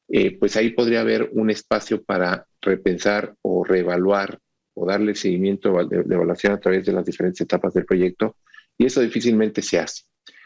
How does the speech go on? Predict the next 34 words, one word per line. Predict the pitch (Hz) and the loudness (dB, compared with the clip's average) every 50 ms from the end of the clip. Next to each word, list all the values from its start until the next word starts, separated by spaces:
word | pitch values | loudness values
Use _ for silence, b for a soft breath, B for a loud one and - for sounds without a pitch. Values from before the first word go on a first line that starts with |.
| B B B B _ | B B B B _
También | _ - 104 113 123 123 | _ 0 2 2 2 2
carecemos | 123 139 120 110 110 - 123 117 117 117 113 - - | 2 2 0 2 0 0 0 2 2 2 0 -2 0
de, | 101 98 95 95 92 - - | 0 2 2 2 0 -2 0
de | 92 98 | 0 0
herramientas | 92 95 98 101 101 104 101 - 104 98 | 2 2 0 0 0 -2 0 0 -2 0
de | 92 92 | 2 2
evaluación | 87 85 85 87 87 85 - 104 101 98 | 2 2 2 0 0 0 0 0 0 0
ex | 92 - - - | -2 -4 -8 0
post, | - 120 113 98 - - - _ - - _ _ _ _ _ _ _ _ _ _ _ _ _ | 2 2 2 2 -4 -10 -18 _ -20 -20 _ _ _ _ _ _ _ _ _ _ _ _ _
eh, | - 92 87 90 92 80 | 0 2 2 2 0 2
de | 87 90 | 2 2
muchos | 90 95 92 92 110 | 2 2 0 2 0
de | 98 | 0
los | 90 85 | 0 0
proyectos | - 95 90 90 - - 95 85 | 0 2 2 2 2 0 0 2
de | 90 | 2
A | 90 87 - | 0 0 -2
P | - | -8
Ps, | - - - 85 - - - - | -8 -4 -4 -4 -4 -4 -6 -6
¿no? | 110 139 - - _ _ _ - | -6 -6 -8 -12 _ _ _ -4
Eh, | - - 87 87 - - | -2 0 0 0 0 0
y | - - | -2 0
también | - 85 85 90 90 - | 0 0 2 2 2 2
de, | 180 98 | 2 0
de, | - - 87 87 - | 0 0 -2 -2 -2
de | - 92 | -2 -2
inversión | 87 80 85 85 - 98 90 | 0 0 0 0 0 -2 -4
pública. | - - 95 87 78 69 71 - - - | 0 0 0 0 0 -2 -4 -6 -8 -10
Entonces, | - _ - - - 135 131 - - - _ b b b b b b b _ _ | -6 _ -6 -2 0 0 0 0 -4 -14 _ b b b b b b b _ _
creo | - 107 113 123 127 123 | 0 2 2 2 0 0
que, | - 131 123 117 117 - - _ | 0 0 2 2 2 0 -4 _
como | _ _ 101 95 95 92 | _ _ -4 -2 -2 -2
también | 92 92 90 95 107 110 | -2 0 0 2 2 2
dice, | 117 113 - - 117 110 - - | 0 -2 0 0 0 0 0 -2